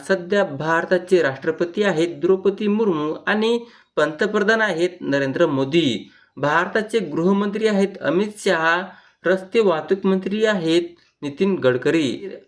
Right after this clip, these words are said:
आणि मित्रांनो, सध्या भारताचे रेल्वे मंत्री आहेत अश्विनी वैष्णव आणि अर्थमंत्री आहेत निर्मला सीतारामन. लक्षात असू द्या मित्रांनो, महत्त्वाचा टॉपिक काय आहे, हा टॉपिक तुम्ही नोट डाऊनच करून घ्या. पुढील प्रश्न आहे,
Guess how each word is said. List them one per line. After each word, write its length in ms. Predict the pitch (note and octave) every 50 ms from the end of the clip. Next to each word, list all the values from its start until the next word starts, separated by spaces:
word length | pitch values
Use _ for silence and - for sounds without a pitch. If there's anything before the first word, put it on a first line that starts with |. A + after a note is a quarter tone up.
| _ _ -
आणि 240 | D3 D#3+ F3+ G3+ A#3
मित्रांनो, 640 | A#3 A3 - F#3+ F3 D#3 D#3 D#3+ F3+ G3+ G#3+ G#3 - - _ _ _ -
सध्या 320 | - D#3+ D#3+ E3 G3 G3+ F#3+
भारताचे 720 | C#3 C3+ C#3 C#3+ D#3 F3+ - - G3+ G3+ - - G3+ F#3+
रेल्वे 280 | E3+ D#3 D3+ D#3 E3 F3+
मंत्री 360 | F#3 F#3+ F#3+ F#3+ G#3 G#3+ A3
आहेत 320 | A3 G#3+ F#3 E3+ D#3+ E3+ - - - _ _ _ _
अश्विनी 540 | - - G3+ G3+ - A3 A3 G#3+ A3 A3 G#3
वैष्णव 540 | F#3 G#3 A3+ G#3+ - F#3+ E3+ D#3+ E3 E3 - - -
आणि 260 | F#3 G3+ A3 A#3 - - - -
अर्थमंत्री 640 | C#3+ D#3 - - - G#3+ G#3+ G#3+ A3 G#3 A#3+ B3 A#3+
आहेत 280 | A3+ G#3 E3 D#3 F3 F3 F3 - - - _ _ _ _ _ _ -
निर्मला 420 | F3+ F#3 G#3+ G#3+ G#3 G3+ G#3 G#3+
सीतारामन. 640 | G#3 - D3+ C#3 C#3+ C#3+ C3+ C3 C#3 D3+ D#3+ C#3+ A2+ F#2 - - _ _ _ _ _ _ -
लक्षात 280 | C#3+ D#3 D#3+ - - G#3
असू 160 | G#3+ G#3+ A3
द्या 120 | G#3 A3
मित्रांनो, 340 | G#3+ G#3 - G#3 G#3 G#3 G#3+
महत्त्वाचा 320 | G3+ F3+ D#3+ D#3+ E3+ F3+ F#3 F#3+
टॉपिक 340 | G3+ G3 - G3+ G3 - -
काय 100 | G3 F#3+
आहे, 460 | F#3 F#3 G3 G3+ G3+ G3+ G3+ - - _
हा 140 | - G3 G3
टॉपिक 340 | F#3+ - G3 F#3+ - A3+ G#3 - -
तुम्ही 260 | A3+ G#3+ G#3 G#3+ G#3+
नोट 200 | G#3 G3 E3 C#3
डाऊनच 300 | C#3 D3+ E3 F3+ F3 -
करून 280 | - D#3+ D3+ D3 C#3+ C#3
घ्या. 240 | C#3 C#3 C3 B2 A#2+
पुढील 300 | - - C3 C3+ C#3+ C#3+
प्रश्न 280 | D#3 D#3+ D#3+ - F3+
आहे, 720 | F3 F3 F3 F3 F3+ F3+ F3+ F3+ F3+ F3+ F#3+ F#3 - -